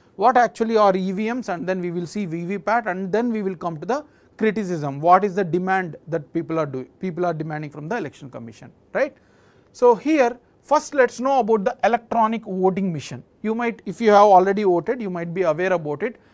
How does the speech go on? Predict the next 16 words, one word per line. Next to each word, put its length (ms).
So 120
this 220
is 120
the 180
electronic 500
voting 420
machine. 320
Earlier 400
we 180
were, 120
we 260
used 300
to 240
have 320
the 100
paper. 460